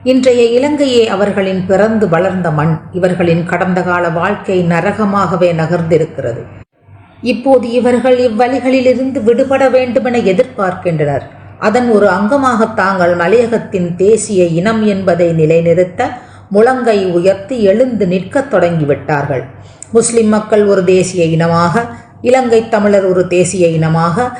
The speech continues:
கருதப்படும் போது, நாங்களும் ஒரு தேசிய இனமென ஏன் கூறக்கூடாது என்ற முழக்கம் மலையகமெங்கும் ஓங்கி ஒலிக்கத் தொடங்கியிருக்கிறது.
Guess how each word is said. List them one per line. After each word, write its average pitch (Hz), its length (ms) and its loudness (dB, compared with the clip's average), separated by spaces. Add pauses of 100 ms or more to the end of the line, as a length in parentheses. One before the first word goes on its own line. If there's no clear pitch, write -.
(120)
கருதப்படும் 214 680 0
போது, 220 340 0
நாங்களும் 208 640 0
ஒரு 220 240 2
தேசிய 208 560 0
இனமென 220 200 0
ஏன் 190 420 2
கூறக்கூடாது 226 840 0
என்ற 170 280 0
முழக்கம் 175 640 0
மலையகமெங்கும் 175 840 0
ஓங்கி 196 380 2
ஒலிக்கத் 180 520 -2
தொடங்கியிருக்கிறது. 143 800 -2